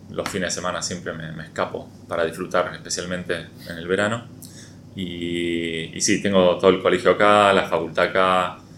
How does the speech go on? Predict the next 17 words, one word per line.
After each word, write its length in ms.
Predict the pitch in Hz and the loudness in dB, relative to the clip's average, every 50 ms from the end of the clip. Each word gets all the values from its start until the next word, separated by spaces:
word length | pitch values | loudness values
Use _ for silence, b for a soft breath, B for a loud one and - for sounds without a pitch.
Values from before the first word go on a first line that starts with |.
| B B B B B B - - | B B B B B B -18 -16
Em, 220 | - 82 80 80 - - - - - - - - - - - - - - - - B B B B B B B | -12 -12 -12 -10 -12 -12 -14 -14 -16 -16 -16 -16 -16 -18 -18 -18 -20 -20 -20 -20 B B B B B B B
es, 500 | - - 87 - - - - - - - - | -8 -6 -2 2 2 2 2 2 0 -4 -4
es, 480 | 98 92 - - - - - - - - - - - - - - - - - - - | -4 -2 0 0 0 -2 -4 -8 -14 -18 -20 -20 -20 -20 -20 -20 -20 -20 -14 -4 0
uno 220 | 123 123 120 117 | 4 6 8 8
no, 300 | 117 117 120 117 120 - | 10 10 10 10 8 4
no 180 | 107 107 113 117 | 2 2 4 6
valora 500 | 113 107 110 117 120 120 117 107 104 104 | 8 8 8 10 10 10 10 10 8 4
eso 240 | 101 - - 92 - - 92 | 2 0 -6 -10 -14 -16 -14
en 80 | 92 87 | -10 -4
cierto 340 | - 101 92 - 98 92 - | -2 -2 -2 0 -2 -6 -4
punto 560 | 110 104 101 95 104 110 107 98 - - - - - - - - | -6 -8 -6 -2 0 2 2 0 -2 -6 -14 -18 -20 -20 -18 -16
hasta 460 | - - - - - - 92 92 - | -16 -16 -16 -14 -4 -2 0 0 0
que 180 | - - 92 | -2 -4 -6
conoces 460 | - - 92 82 - - 101 95 95 95 | -4 -4 -4 -6 -4 -4 -4 -4 -4 -4
las 120 | 90 - | -6 -6
situaciones 400 | - - - - - 95 87 85 | -8 -8 -8 -10 -10 -10 -10 -10
distintas. 460 | 82 80 - 117 104 92 - - - | -12 -8 -4 -4 -4 -4 -4 -8 -14